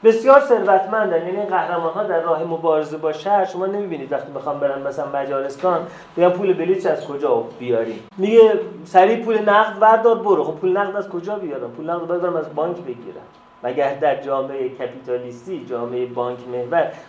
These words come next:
من می‌تونم پول بردارم کسی ندونه از کجا پول برداشتم، پول خرج کنم کسی ندونه از کجا پول خرج کردم، از یه رقمی درشتر رو دیگه در واقع شما نمی‌تونی پول نقد با خودت داشته باشی. یه دفعه هواپیما میاد، سوار ماشین می‌شه، اسلحه هر چی می‌خواد در اختیارش. یعنی چی؟ یعنی قهرمان‌ها هیچ محدودیت مالی ندارن.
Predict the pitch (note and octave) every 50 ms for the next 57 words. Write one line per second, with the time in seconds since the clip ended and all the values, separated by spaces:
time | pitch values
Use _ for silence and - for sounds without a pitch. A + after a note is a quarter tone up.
0 | - - C#3+ E3+ F#3 F3+ A3+ A#3 A3 F#3 - - - F3+ F3+ E3+ F3 D#3+ D3+ D3+
1 | D3 D3+ D3 C#3 C3+ C3+ D3 C#3+ C#3 D3 C#3+ C#3 C3+ D3 C#3 C3 B2 A#2+ - C#3
2 | C3+ C#3 D3+ D3+ D#3 D3+ D#3 C3+ B2+ C3 B2 A#2+ A#2 A#2+ A#2+ A2+ A#2 - - A2
3 | G#2+ G#2 - - - - - - - - F3 E3+ E3+ E3 - - D3 D3+ D#3 D#3
4 | - - - C#3 C3+ B2+ A#2+ A#2+ A#2+ A#2+ - - C#3 C#3 C3+ C#3 D3 C#3 C3+ C3+
5 | - - C3+ B2+ B2+ C#3 D3 C#3+ C#3+ C#3+ B2+ A#2+ - - A#2 A2+ A2 A2 - -
6 | A2+ A2 A#2 A2+ A#2 A2 G#2+ A#2+ A#2+ C#3 D3 D3 D3+ C#3 B2+ A2+ A#2+ A#2+ A#2+ B2+
7 | B2 B2 B2 C3 B2+ B2+ B2+ A#2+ A#2+ - - C3+ D3+ D#3 D#3 C#3 C3+ C3+ C3 C3+
8 | C3+ C3+ B2 A#2+ A#2+ - A#2+ A2+ A2+ A2+ A2+ A2 - C#3+ C#3 C3+ - - - -
9 | - - B2 C3 D3+ F3 F#3 F3 E3+ C3 A#2 - - B2+ A#2+ A#2 A#2+ B2 B2 A#2
10 | A2+ A#2 A#2+ A2+ A2+ A#2 B2 A#2 A2+ G#2+ G#2 - A2+ A2 - - - A#2 A#2+ A#2+
11 | A#2 - - - - - - - - - E3 D#3+ E3+ E3+ F#3+ G#3+ G#3 G#3+ G#3 G#3
12 | G#3 F#3+ G3 F3+ F3+ F3+ F3+ F#3 F#3 F3+ F3+ F3 E3 E3 E3 E3+ F3 F3 F#3 F#3
13 | F3+ F3 E3+ E3+ E3 - F#3 F3 F3 E3+ E3+ F3 E3+ E3+ D#3+ E3 E3 - - F3
14 | F3 F3+ F3+ F3 E3+ - - F3 D#3 C#3+ E3 E3 D#3+ D#3+ D#3+ D#3+ - - - D#3+
15 | D#3+ D#3 D#3 D#3 E3 E3+ F3 F#3+ G3+ G3+ G3+ G3 F3 E3 F3+ F3+ - D#3+ D3 -
16 | - D#3+ D3+ D3+ D3+ D3+ D3+ D3 E3 F3+ F3 F#3+ G#3 - F#3+ F#3 E3 D#3+ D#3+ D3+
17 | D#3 D#3 E3 F3+ F3 F3+ F3 D3 C3+ C3+ C3 C3 C3+ C3+ A#2+ A#2 A2+ - A2 G2
18 | A2